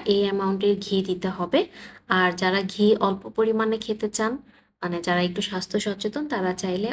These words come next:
অল্প করে ঘিটা ব্রাশ করে নিয়ে তারপর টোস্ট করে নিতে পারেন পা-, পাউরুটিটা। ঘিটা হালকা গরম হয়ে যাওয়ার পরে এখন আমি এর ভেতরে পাউরুটিগুলো দিয়ে দিচ্ছি। আমি মোট দুই মিনিট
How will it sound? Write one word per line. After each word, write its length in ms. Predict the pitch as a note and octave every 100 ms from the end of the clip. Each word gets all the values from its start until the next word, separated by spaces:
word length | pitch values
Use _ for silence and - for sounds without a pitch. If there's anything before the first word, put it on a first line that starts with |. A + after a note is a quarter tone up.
| -
অল্প 280 | F#3+ F#3+ G3
করে 340 | G3 F#3+ G3+
ঘিটা 340 | G3+ G3 G3 G3
ব্রাশ 380 | G3+ F3 F3+
করে 280 | - G3+ A3
নিয়ে 240 | G#3+ C4 A4 - - -
তারপর 280 | F3+ F3+ G3+ G3+
টোস্ট 260 | G3 -
করে 220 | - G3
নিতে 220 | F3+ F3 F3
পারেন 360 | E3+ E3 E3
পা-, 140 | E3 -
পাউরুটিটা। 640 | F#3 E3+ E3 E3 - - - _ _ _ _ _ _ - - - - - -
ঘিটা 280 | G#3 G#3+ G#3+
হালকা 340 | G#3+ G3+ G#3
গরম 360 | G3 F#3+ G#3 G#3
হয়ে 200 | A3+ A3
যাওয়ার 260 | G#3 G3 G3
পরে 180 | F3+ A#3+
এখন 360 | B3+ G3+ G3
আমি 160 | F#3+ F#3+
এর 60 | F#3
ভেতরে 300 | F#3+ G3 F#3+
পাউরুটিগুলো 640 | F3+ F3+ F3+ F#3 F#3+ G3+
দিয়ে 200 | G3 F#3
দিচ্ছি। 440 | F3+ F3 - D4+ G#4 - - -
আমি 240 | G3 G#3 G#3+
মোট 500 | G3+ G#3 G#3+ - F3
দুই 260 | G#3+ A3
মিনিট 340 | A3 A3 A3+